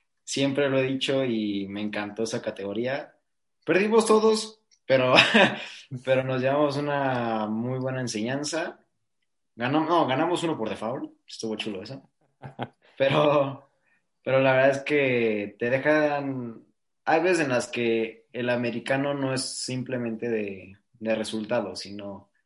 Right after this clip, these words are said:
las enseñanzas que te deja en el campo, y no solamente en el campo, sino afuera de él también.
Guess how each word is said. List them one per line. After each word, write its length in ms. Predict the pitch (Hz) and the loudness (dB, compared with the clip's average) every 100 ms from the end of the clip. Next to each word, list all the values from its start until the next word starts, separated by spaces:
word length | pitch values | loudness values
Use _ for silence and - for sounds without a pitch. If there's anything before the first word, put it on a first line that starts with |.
| _ _ _ _ - | _ _ _ _ -6
las 180 | 117 | -4
enseñanzas 600 | 120 110 117 123 123 131 | -4 -4 -4 -4 -4 -4
que 120 | - 110 | -4 -8
te 160 | 104 | -4
deja 240 | 104 110 110 | -2 -2 -4
en 80 | |
el 140 | 101 101 | -6 -6
campo, 500 | 107 110 156 156 - _ _ _ _ _ | -6 -4 -6 -6 -14 _ _ _ _ _
y 80 | 117 | -8
no 120 | 127 | -4
solamente 360 | 131 131 120 117 | -2 -2 -2 -4
en 60 | |
el 120 | 107 101 | -4 -4
campo, 280 | 110 110 | -6 -6
sino 500 | 104 101 98 92 92 92 _ _ _ _ | -6 -8 -10 -12 -14 -18 _ _ _ _
afuera 380 | 95 - 107 104 | -14 -6 -4 -2
de 80 | |
él 100 | 98 | -4
también. 480 | 98 101 104 127 135 | -4 -4 -4 -6 -8